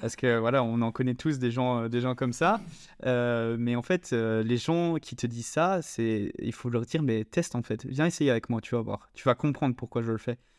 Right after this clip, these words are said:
Et parfois, c'est un peu dur, mais, mais sou-, enfin, il y a moyen de propager le virus en faisant ça, hein. Vraiment, euh, je pense que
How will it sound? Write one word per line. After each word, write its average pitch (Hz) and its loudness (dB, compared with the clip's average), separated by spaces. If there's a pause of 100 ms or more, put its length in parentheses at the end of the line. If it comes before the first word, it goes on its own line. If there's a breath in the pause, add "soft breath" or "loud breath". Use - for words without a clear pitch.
(200)
Et 120 4
parfois, 135 2
c'est 143 -2
un 113 2
peu 127 0
dur, 165 0
mais, 113 0 (960)
mais 117 4
sou-, - -4
enfin, 120 0 (280)
il 110 -6
y 117 0
a 113 2
moyen 135 4
de 160 -2
propager 123 0
le 123 -4
virus 151 0
en 127 0
faisant 120 0
ça, 113 -4
hein. 113 -2
Vraiment, 123 2
euh, 113 0
je - -4
pense 139 0
que 117 2